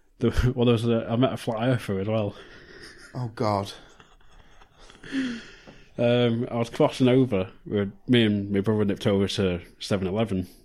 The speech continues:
Speaker 2: Oh,
Speaker 1: to
Speaker 2: yeah.
Speaker 1: get a drink. And, um, crossing at, like, we're at the crossing. This guy's out walking his dog, and you can tell off somebody's a bit of a fucking weirdo anyway.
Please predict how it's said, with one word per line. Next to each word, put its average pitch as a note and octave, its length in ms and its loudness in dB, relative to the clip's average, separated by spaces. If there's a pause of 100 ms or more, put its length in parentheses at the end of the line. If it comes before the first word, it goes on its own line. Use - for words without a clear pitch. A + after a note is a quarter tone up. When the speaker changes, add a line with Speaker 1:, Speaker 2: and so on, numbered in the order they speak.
(120)
Speaker 2:
Oh, D#3 100 2
Speaker 1:
to B2+ 60 4
Speaker 2:
yeah. G#2+ 100 2
Speaker 1:
get F2 80 -4
a F#2 40 -8
drink. G#2 400 -2 (1080)
And, G2+ 200 -4
um, F2+ 420 -4 (280)
crossing A2 380 -6
at, G2 80 -6
like, G2 140 -8
we're G2 160 -10
at - 120 -14
the F#2+ 240 -12
crossing. F2 460 -10 (880)
This - 140 -14
guy's G#2 280 -2
out F#2+ 80 -2
walking F#2 320 -4
his E2+ 100 -8
dog, F#2+ 220 -6
and F#2 80 -2
you F#2 60 -4
can G2 60 -6
tell B2 200 -2
off G2 200 0
somebody's F#2+ 260 -4
a E2+ 80 -8
bit E2 60 -10
of F#2+ 100 -14
a - 40 -14
fucking F#2 300 -8
weirdo F2+ 340 -4
anyway. F2+ 380 -8